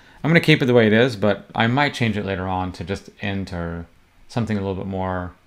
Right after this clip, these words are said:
um, understandable when you're trying to put in a number here.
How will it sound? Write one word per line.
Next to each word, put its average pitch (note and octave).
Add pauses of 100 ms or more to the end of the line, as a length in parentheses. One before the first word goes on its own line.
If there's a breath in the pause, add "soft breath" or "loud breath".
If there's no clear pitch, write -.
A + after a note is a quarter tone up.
(680)
um, F#2
understandable G2
when F2
you're F2
trying F#2
to F2+
put -
in F2+
a E2
number F2
here. D#2+